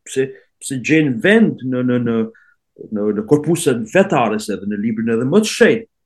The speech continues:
më të shenjtë të Islamit, megjithatë mbeten, mbeten çështje krejtësisht të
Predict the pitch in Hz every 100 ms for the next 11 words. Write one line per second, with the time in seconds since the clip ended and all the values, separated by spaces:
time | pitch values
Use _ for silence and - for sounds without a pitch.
0 | - 170 - 165 117 110 110 107 107 95
1 | 110 110 110 165 165 160 156 147 147 151
2 | 156 160 - _ - 110 151 156 156 -
3 | 156 - 160 - 185 - 190 - 196